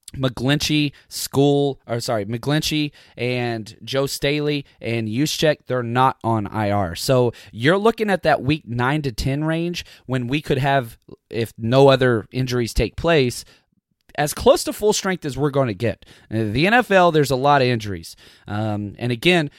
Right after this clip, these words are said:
same thing with Witherspoon. He, he's gonna be coming back as well.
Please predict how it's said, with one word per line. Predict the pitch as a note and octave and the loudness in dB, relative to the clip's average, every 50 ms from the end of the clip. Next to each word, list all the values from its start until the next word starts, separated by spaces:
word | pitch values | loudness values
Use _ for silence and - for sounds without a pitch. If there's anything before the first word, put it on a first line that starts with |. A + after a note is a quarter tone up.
| _ _ | _ _
same | - - - D#3 D#3+ - | -4 2 2 2 2 2
thing | - E3+ E3+ E3 D#3 | 0 0 0 0 2
with | C#3+ C#3+ C3 - - | 2 2 2 2 2
Witherspoon. | B2 D#3+ F3 E3+ C3 - - G#2 F2+ E2+ - _ _ | 2 4 4 4 2 -2 -4 -8 -10 -10 -12 _ _
He, | G#2 A2 A#2 F#2+ | -6 -6 -4 -4
he's | F#2+ - D3+ G#3 A#3 - | -4 -2 -2 -2 -2 -2
gonna | - G#3 G3+ G3 | -2 0 0 0
be | E3+ E3+ | -2 -2
coming | - - E3+ D#3+ C#3+ | -2 -2 -2 0 0
back | C#3+ C3+ B2 - | 0 -2 -2 -4
as | A2+ - | -6 -4
well. | A#2+ C3+ C3 - | -2 -2 -2 -2